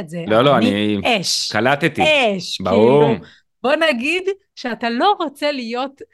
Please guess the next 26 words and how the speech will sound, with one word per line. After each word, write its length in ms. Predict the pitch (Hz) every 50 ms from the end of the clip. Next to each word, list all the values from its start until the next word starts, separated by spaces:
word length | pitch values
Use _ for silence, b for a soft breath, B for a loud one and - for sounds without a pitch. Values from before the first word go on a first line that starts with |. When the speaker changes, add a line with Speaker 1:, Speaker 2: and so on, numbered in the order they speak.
| _ _ -
Speaker 1:
בטווח 560 | 208 233 220 - - 233 202 269 - - -
שלי 300 | - - 254 226 226 220
כשאני 420 | - - 262 214 196 196 202 226 - 240 185
אש. 400 | 139 - - - - - - _ _ _ _ -
<laughs> 320 | - - - 370 302 262 233
וברור 520 | 254 220 214 226 214 247 285 311 294 339 B B B B B B
שאליהו 540 | - - 269 254 254 254 254 262 311 349 330
שם 120 | - 262
נמצא 360 | 233 233 233 214 180 - 277
הרבה, 400 | 302 294 240 202 196 180 190 302 285 214 - _ _ _ _ _ _ -
אוקיי? 360 | 202 185 180 254 - 330 392 - _ _ _ _ _ _ _ -
ואני 200 | 202 196 190 180
כל 120 | 220 226
הזמן 220 | 269 302 339 359 349
עושה 180 | 349 - - 269
איתו 160 | 240 226 220
את 80 | 214 -
העבודה 420 | 214 202 180 185 196 185 196 196
של 160 | 190 - 196
על 100 | 185 185
כל 200 | 180 - 208 220 226
פשעים 320 | - - 311 311 302 269
תכסה 380 | 285 285 - 277 226 - 247 240
אהבה, 540 | 233 233 226 226 202 170 180 202 196 196 185
וכל 300 | 170 180 180 - 196 202
הזמן 340 | 220 226 202 233 247 247 233